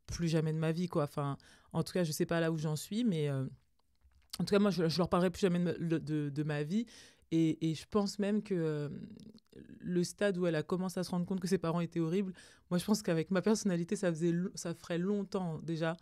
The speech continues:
que je les trouverais horribles, ces gens-là. Donc, euh, voilà, c'est, c'est très dur pour moi de lire, euh, moi qui aime bien avoir de la liberté, du contrôle, et cetera, c'est très lire,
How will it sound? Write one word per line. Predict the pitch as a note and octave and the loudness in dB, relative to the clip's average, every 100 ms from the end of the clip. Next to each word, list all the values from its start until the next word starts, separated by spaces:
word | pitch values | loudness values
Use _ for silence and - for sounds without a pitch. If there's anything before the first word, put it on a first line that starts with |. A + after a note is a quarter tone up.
| - - - | -14 -20 -14
que | - | -4
je | E3 | -2
les | E3 | -2
trouverais | D#3+ F3 E3 D#3+ | -2 -4 -2 -2
horribles, | E3+ E3+ E3+ C#3+ | 0 0 0 -2
ces | E3 | -4
gens-là. | D#3 D#3 D3+ | -4 -4 -2
Donc, | C#3+ D#3 - | -4 -6 -4
euh, | D#3 D3 C#3+ | -4 -2 -4
voilà, | D#3+ C#3 - | -4 -4 -8
c'est, | - F3 | -8 -6
c'est | C#3+ F3+ | -6 -8
très | - G#3+ | -4 0
dur | G#3 G#3 | 0 0
pour | F3 | -2
moi | F3+ F#3+ | -2 0
de | E3+ | -2
lire, | E3 F3 E3+ | 0 0 0
euh, | D#3 D3 D3+ - - - _ - | -2 -4 -6 -12 -20 -20 _ -4
moi | F3+ F#3+ | 0 2
qui | F#3 | 2
aime | F3 | 2
bien | E3 F3+ | 2 0
avoir | D#3+ D#3+ | 2 0
de | D3+ | 0
la | D3+ | 0
liberté, | E3+ F3 E3+ F#3+ F3+ F3+ | 2 0 0 0 2 2
du | D#3 | -2
contrôle, | - D#3 - F#3+ E3 | -6 -8 0 0 0
et | |
cetera, | D3 D3+ E3 E3 F#3 | -2 -4 -2 -2 -2
c'est | - | -8
très | - G3+ G3 | -6 -2 0
lire, | F#3+ | -2